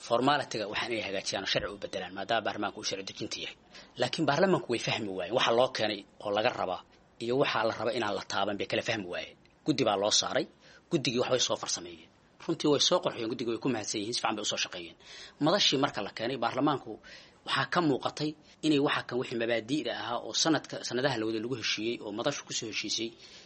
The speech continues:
inay diidi doonaan. Baarlamaanka marka waxay fahmi waayeen waxa laga rabo shala markii loo keenay, waxaa la rabaa inay fiirshaan, technicality-ga inay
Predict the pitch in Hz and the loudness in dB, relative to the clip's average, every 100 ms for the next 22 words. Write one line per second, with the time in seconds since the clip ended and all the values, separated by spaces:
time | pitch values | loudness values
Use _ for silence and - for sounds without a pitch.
0 | - 143 117 113 104 92 90 82 - - | -2 0 0 -2 -6 -8 -10 -10 -14 -20
1 | - 113 117 143 175 135 139 - - - | -12 -6 0 2 2 0 -2 -2 -8 -10
2 | - - - - 135 185 165 131 120 139 | -16 -20 -6 -2 0 2 4 4 6 4
3 | - 123 117 131 123 98 92 - - - | 4 4 4 2 0 -6 -6 -10 -12 2
4 | 202 180 185 165 165 165 135 117 139 143 | 4 6 4 6 6 6 2 2 2 4
5 | 135 - 120 - 117 120 123 147 135 127 | 2 2 2 2 2 2 2 4 2 0
6 | 117 | 0